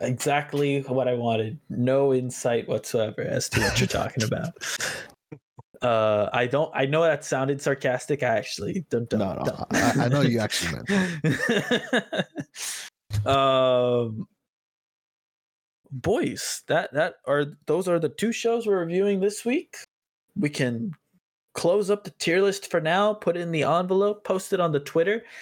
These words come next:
Speaker 1: a-, at any, any, any anime podcast. Um, and, uh, yeah, <laughs> that's about it. Was that a seamless transition or what?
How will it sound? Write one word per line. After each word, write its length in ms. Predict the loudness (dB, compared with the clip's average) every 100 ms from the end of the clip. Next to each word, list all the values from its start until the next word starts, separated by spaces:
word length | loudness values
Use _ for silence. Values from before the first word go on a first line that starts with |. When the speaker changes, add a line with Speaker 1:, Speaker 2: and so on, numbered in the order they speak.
| -20 _ _ _ _ _
Speaker 1:
a-, 80 | -8 -4 0
at 180 | 0 2
any, 320 | 0 2 4
any, 380 | 4 2 0 -4 _
any 340 | 0 2 2 2
anime 360 | 2 2 2
podcast. 840 | 2 0 -2 -4 -4 -4 -6 -6 -6 -6 -4
Um, 640 | 0 4 4 2 -2 -6 -10 -14 -20 -20 _ _ _ _ _ _ _ _ _ _ _ _ _ _ _ _ _
and, 380 | -4 0 0 -2
uh, 680 | -2 0 0 -2 -4 -6 -10 -14 _ _ _ _ _ _ -6
yeah, 220 | -2 -2
<laughs> 20 | -2
that's 220 | 0 0 2
about 220 | 2 0 -2 -4
it. 180 | -4 -6 -12 _ -16 -16 -14 -10 -6 -6 -6 -10 _ _ _ -8 -2
Was 120 | 0
that 140 | 2
a 80 | 2
seamless 540 | 0 -2 0 2 2 0
transition 600 | 0 0 0 -2 -2 2
or 180 | 2 2
what? 460 | 2 2 2 -4